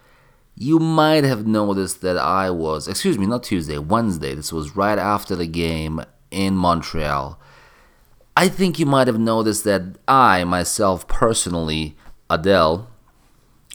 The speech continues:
was pretty negative about the game.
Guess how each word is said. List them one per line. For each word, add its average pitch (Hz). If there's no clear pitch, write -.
was 113
pretty 156
negative 92
about 73
the 71
game. 62